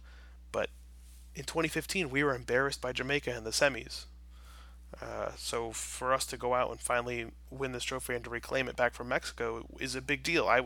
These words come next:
I would have put the A team. I would have put, I would have put your big guns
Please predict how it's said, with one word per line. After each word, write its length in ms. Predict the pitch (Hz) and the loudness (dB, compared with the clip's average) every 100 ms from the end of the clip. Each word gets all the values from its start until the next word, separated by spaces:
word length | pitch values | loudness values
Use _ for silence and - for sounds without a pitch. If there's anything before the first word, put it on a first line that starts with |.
| - | 2
I 100 | 135 139 | -4 -2
would 100 | 143 | -4
have 80 | |
put 160 | - - | -4 0
the 80 | - | 4
A 120 | 139 | 4
team. 280 | - 165 139 | 4 2 4
I 60 | |
would 120 | 131 127 | 4 2
have 80 | |
put, 240 | - 135 - - - - - - - - - - | -2 -4 -4 -10 -18 -18 -18 -20 -20 -20 -12 -4
I 80 | 123 | -2
would 100 | 123 | -2
have 100 | - | -2
put 120 | - | -6
your 120 | 123 | -2
big 200 | 139 139 | 0 6
guns 460 | 143 143 160 - | 8 8 6 -2